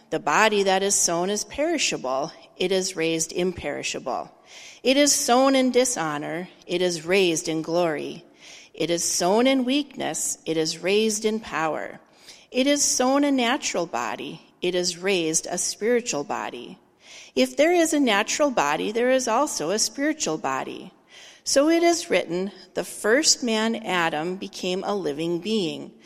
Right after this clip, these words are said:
the last Adam, a life-giving spirit."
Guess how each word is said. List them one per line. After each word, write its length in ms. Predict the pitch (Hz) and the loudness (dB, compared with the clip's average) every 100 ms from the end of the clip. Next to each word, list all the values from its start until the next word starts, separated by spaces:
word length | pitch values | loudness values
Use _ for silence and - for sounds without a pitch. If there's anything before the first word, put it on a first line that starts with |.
| - - | -20 -12
the 100 | - | -8
last 520 | 143 147 147 240 - - | -2 0 0 -2 -4 -4
Adam, 480 | 165 143 143 180 226 - | -4 -2 -2 -4 -6 -4
a 80 | 160 | -4
life-giving 880 | 165 180 254 254 - 208 220 220 | 2 4 2 0 -2 -2 0 -2
spirit." 600 | 220 - 151 127 90 - | -2 -4 -4 -8 -10 -14